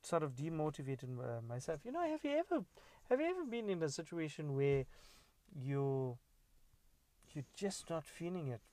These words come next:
You don't feel your car, your car is right there, the track is right there, and, and, you know, you just, you just don't wanna touch your car, you don't wanna see your car, you just, you just don't have a,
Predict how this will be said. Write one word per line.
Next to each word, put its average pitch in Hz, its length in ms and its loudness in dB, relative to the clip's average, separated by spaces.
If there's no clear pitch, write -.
You 147 160 -4
don't 170 200 0
feel 180 200 -6
your 135 220 0
car, 180 480 4
your 127 160 -2
car 160 240 -4
is 127 240 -4
right 175 160 4
there, 165 200 0
the 139 160 -4
track - 300 -6
is 135 200 -6
right 160 180 0
there, 151 280 2
and, 156 480 4
and, 135 440 -2
you 147 120 -2
know, 180 240 0
you 165 220 -4
just, - 600 -6
you 147 180 -4
just - 280 -10
don't 175 140 0
wanna 190 220 2
touch - 280 -4
your 165 100 -6
car, 170 180 4
you 151 100 0
don't 147 120 -2
wanna 160 120 -2
see 185 220 -10
your 170 140 -8
car, 175 200 -2
you 156 140 -2
just, - 240 -4
you 196 100 2
just 214 240 0
don't 233 220 6
have 196 340 8
a, 151 160 6